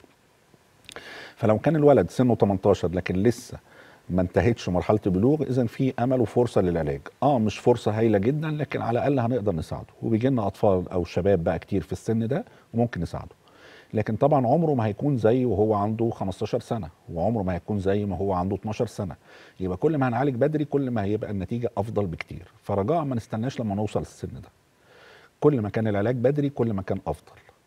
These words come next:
ورجاءً أولادنا نتابعهم كل سنة.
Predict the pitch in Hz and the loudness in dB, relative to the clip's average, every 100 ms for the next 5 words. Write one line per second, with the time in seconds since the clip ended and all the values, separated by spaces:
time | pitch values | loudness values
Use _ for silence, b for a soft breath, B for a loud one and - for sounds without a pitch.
0 | B B B B 107 104 110 147 123 120 | B B B B 0 2 2 2 0 -4
1 | _ _ - 101 127 151 135 110 104 135 | _ _ -4 0 2 2 -2 -2 0 0
2 | 117 107 - 123 120 107 90 69 | 0 -2 -2 -2 0 -2 -6 -8